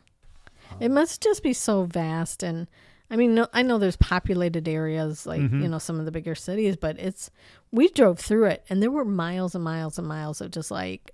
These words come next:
Speaker 1: farm fields and
Speaker 2: Yeah.
Speaker 1: forest, and, I mean, for miles. It
Speaker 2: <laughs>
Speaker 1: was like, "Are we ever gonna get to the city?" 'Cause I remember we were trying to go to the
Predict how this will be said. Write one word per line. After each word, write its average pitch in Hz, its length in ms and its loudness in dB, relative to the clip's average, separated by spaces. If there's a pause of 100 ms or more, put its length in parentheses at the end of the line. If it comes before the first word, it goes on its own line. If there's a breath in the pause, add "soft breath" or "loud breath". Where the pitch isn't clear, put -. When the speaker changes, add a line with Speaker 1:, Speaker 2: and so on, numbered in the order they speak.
(140)
Speaker 1:
farm 262 320 -4
fields 220 520 0
and 226 100 2
Speaker 2:
Yeah. 190 100 2
Speaker 1:
forest, 214 840 -2
and, 160 280 -10 (340)
I 202 80 -4
mean, 185 200 2
for 160 180 -6
miles. 151 960 -4
It 214 140 0
Speaker 2:
<laughs> - 0 -
Speaker 1:
was 214 200 2
like, 175 400 0 (600 soft breath)
"Are 202 180 -6
we 220 140 -6
ever 294 180 -2
gonna 320 220 -2
get 302 180 0
to 330 100 0
the 294 120 0
city?" 294 280 -2
'Cause 247 220 -6
I - 160 -10
remember 220 400 4
we 240 140 4
were 202 200 4
trying 202 240 0
to 190 80 -2
go 190 180 2
to 185 160 -2
the 170 240 -4